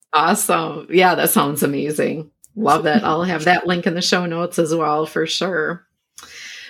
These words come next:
Speaker 1: Well, Stephanie, I ask all my guests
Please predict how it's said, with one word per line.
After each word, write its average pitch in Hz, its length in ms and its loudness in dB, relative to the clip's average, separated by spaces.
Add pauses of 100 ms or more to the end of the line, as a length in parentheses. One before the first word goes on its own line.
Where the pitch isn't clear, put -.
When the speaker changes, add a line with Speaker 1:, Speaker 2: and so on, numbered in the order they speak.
(140)
Speaker 1:
Well, 269 260 6
Stephanie, 330 380 2
I 240 120 4
ask 240 200 2
all 247 240 2
my 285 220 2
guests 233 540 2